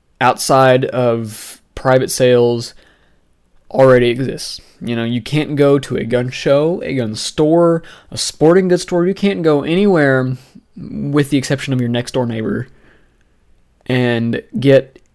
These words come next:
a gun without a background check. I don't think people realize this. Be-, and it, I th-, honestly, I believe it's, people don't realize this because they've never tried. They've never gone through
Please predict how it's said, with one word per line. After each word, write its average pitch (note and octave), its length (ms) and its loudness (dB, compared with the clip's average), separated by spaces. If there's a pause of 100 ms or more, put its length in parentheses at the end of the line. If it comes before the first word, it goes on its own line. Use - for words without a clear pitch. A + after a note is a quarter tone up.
(140)
a B2+ 80 -2
gun A#2+ 640 0 (260)
without A#2 320 0
a - 40 0
background A#2 380 -6
check. - 200 -10 (920)
I - 80 -6
don't B2 200 -4
think B2+ 340 -6
people D#3 260 -4
realize D#3 420 2
this. - 400 -6 (560)
Be-, C3+ 180 -4
and D3 100 2
it, - 160 0
I D3+ 100 0
th-, - 240 -10
honestly, F#3 380 0
I C3 100 4
believe C#3+ 380 -2
it's, C3 160 -10
people F3 400 0
don't D#3 100 2
realize D3+ 340 4
this A#2+ 260 -2
because C3 420 -2
they've B2 140 0
never B2 200 -2
tried. A2+ 420 -4
They've B2 200 -4
never C#3 320 -2
gone B2+ 420 0
through A#2+ 520 -2